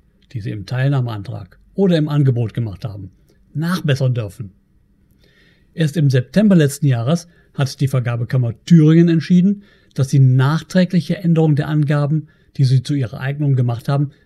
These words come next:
vergaberechtlich unzulässig ist. Auch darf der Auftraggeber von sich aus keine besseren Eignungsnachweise nachfordern und Sie dürfen von sich aus auch nicht proaktiv bessere Eignungsnachweise nachreichen.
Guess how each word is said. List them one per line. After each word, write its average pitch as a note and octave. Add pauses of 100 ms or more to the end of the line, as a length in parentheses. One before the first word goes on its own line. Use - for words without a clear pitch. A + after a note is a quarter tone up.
vergaberechtlich D3
unzulässig D3+
ist. - (920)
Auch D#3+
darf C#3
der D3
Auftraggeber C#3+ (320)
von D3
sich F#3
aus C3+
keine D#3+
besseren C#3+
Eignungsnachweise B2+
nachfordern F3+ (220)
und E3
Sie D#3
dürfen D#3
von C3+
sich D3
aus C#3+
auch C#3
nicht C3+
proaktiv E3+ (400)
bessere C#3
Eignungsnachweise D#3
nachreichen. A#2